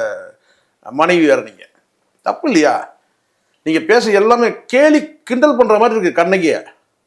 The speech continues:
அது தப்பு. நீங்க, நீங்க ஆங்கிலத்துல பேசுங்க, எந்த மொழியிலாம் நீங்க பேசிட்டு போங்க,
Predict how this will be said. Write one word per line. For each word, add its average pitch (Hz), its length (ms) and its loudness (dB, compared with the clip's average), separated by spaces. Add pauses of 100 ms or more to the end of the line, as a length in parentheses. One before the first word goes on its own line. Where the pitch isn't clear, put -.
(1080)
அது - 160 -12
தப்பு. 262 280 0
நீங்க, 160 140 -4
நீங்க 151 180 -4
ஆங்கிலத்துல 185 520 0
பேசுங்க, 196 460 0
எந்த 175 260 2
மொழியிலாம் 190 420 2
நீங்க 180 200 -2
பேசிட்டு 180 200 -2
போங்க, 156 420 -2